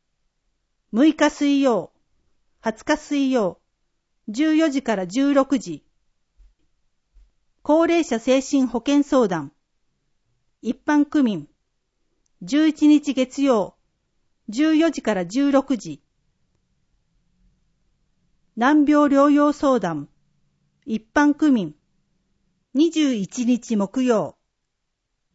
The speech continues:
十三時三十分から十五時。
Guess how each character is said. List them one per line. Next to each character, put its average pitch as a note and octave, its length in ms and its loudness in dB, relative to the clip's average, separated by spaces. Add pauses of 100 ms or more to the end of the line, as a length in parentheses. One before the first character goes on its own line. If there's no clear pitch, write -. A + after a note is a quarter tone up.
(100)
十 D#4 180 -2
三 E4+ 240 0
時 A3 80 -2
三 B3 240 -2
十 C4 140 -4
分 G3 300 -8
か F#3 120 -6
ら F3+ 140 -6
十 C#4 220 -4
五 F#3+ 140 -4
時。 D3+ 240 -14